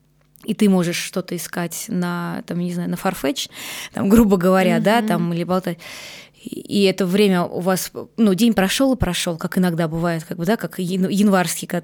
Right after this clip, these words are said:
Speaker 1: ты никуда не уехал, прошёл, как бы,
Speaker 2: Мгм.
Speaker 1: ещё о-, о-, один день.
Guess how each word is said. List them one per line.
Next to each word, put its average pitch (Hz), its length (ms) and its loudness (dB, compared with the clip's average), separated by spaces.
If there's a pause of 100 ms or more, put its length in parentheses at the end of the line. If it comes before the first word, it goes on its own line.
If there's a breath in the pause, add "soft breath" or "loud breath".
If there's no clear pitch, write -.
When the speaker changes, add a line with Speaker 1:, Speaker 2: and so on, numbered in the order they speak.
Speaker 1:
ты - 20 0
никуда 170 300 2
не 170 120 0
уехал, 202 560 0
прошёл, 233 360 2
как 208 140 -2
бы, 165 40 -2
Speaker 2:
Мгм. - 40 0
Speaker 1:
ещё 202 220 0
о-, 185 160 0
о-, - 840 -8
один 185 280 0
день. 170 200 -4